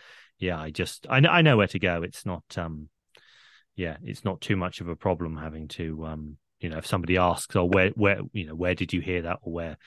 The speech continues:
which study?" or whatever, then I can just go to it pretty quickly, you know. And I've, and I've got such a back catalogue of, <laughs> of tweets now as well. You know, I can search through all of my old tweets. Somebody wants something about testosterone or eggs or cholesterol or whatever, then I can just find it pretty easily.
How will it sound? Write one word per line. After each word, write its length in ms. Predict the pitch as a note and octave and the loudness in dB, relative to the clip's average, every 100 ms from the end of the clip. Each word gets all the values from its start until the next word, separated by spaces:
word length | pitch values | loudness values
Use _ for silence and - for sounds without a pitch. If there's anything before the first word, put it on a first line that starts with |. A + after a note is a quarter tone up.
| - | -10
which 200 | - - | -4 -4
study?" 300 | - G2 F2 | 0 0 2
or 80 | E2 | 0
whatever, 240 | E2+ E2+ E2+ | -2 -2 0
then 140 | F2+ | 0
I 80 | F2 | 0
can 140 | - | -4
just 160 | E2 - | -6 -2
go 160 | F2+ D#2+ | -2 -2
to 140 | - | -4
it 100 | F2 | -6
pretty 180 | - D#2+ | -6 -8
quickly, 520 | - F2+ - E2 D2+ _ _ _ _ - | -6 -6 -6 -10 -10 _ _ _ _ -10
you 60 | |
know. 180 | E2+ E2 | -8 -4
And 100 | A2 | 2
I've, 180 | A#2 A#2 | 2 4
and 140 | D#3+ C3+ | 4 6
I've 100 | A2 | 6
got 200 | C#3 A#2 | 4 4
such 160 | A2 | -2
a 60 | - | 0
back 280 | A#2 A#2+ - | 2 2 0
catalogue 460 | G#2 - F2+ E2+ | -4 0 0 0
of, 80 | F2 | -4
<laughs> 300 | - E3+ C3+ | 2 4 6
of 140 | C#3+ G#2 | 4 4
tweets 420 | C3 B2 C3 - - | 4 4 4 -4 -6
now 240 | F2 F2 | -4 -2
as 160 | F2 - | -2 2
well. 220 | G#2 G2 | 4 4
You 140 | F#2 | 2
know, 100 | F2 | -2
I 100 | F2 F2 | -4 -4
can 240 | F2+ E2 - - - - - - - | -6 -8 -14 -20 -20 -20 -20 -20 -14
search 480 | - B2+ G#2+ - - | 2 6 6 4 -2
through 140 | G2+ | 0
all 140 | F#2+ | 2
of 60 | F2+ | 2
my 200 | F#2 F#2 | 2 4
old 240 | F#2 F#2 | 4 2
tweets. 580 | - G2+ F#2 F#2+ - - - _ _ _ _ _ | 2 2 2 0 -6 -16 -18 _ _ _ _ _
Somebody 320 | - F#2 F2+ | -6 -2 0
wants 240 | F2 G#2 | -2 -4
something 260 | - G2 F2+ | -4 -4 0
about 220 | F#2 G2+ | 0 0
testosterone 880 | - F#2+ G2+ - - F#2 F#2 F#2 F2 | 0 0 2 0 0 2 2 0 -2
or 160 | E2+ | -2
eggs 400 | F#2 F#2 F2+ - | 0 0 -2 -6
or 120 | E2+ D2+ | -8 -6
cholesterol 600 | - F2+ F2+ - F#2 F2 | -4 -4 -4 -4 -4 -2
or 80 | F2 | -4
whatever, 280 | F2 F2+ F2+ | -6 -6 -6
then 140 | F2+ | -6
I 120 | F2 | -8
can 140 | E2+ F2 | -10 -10
just 160 | E2+ | -8
find 280 | - G2 F2+ | -2 -2 -2
it 120 | - | -6
pretty 200 | - F#2 | -6 -4
easily. 500 | F#2 F#2 F2 E2+ D#2+ | -2 -2 -4 -10 -10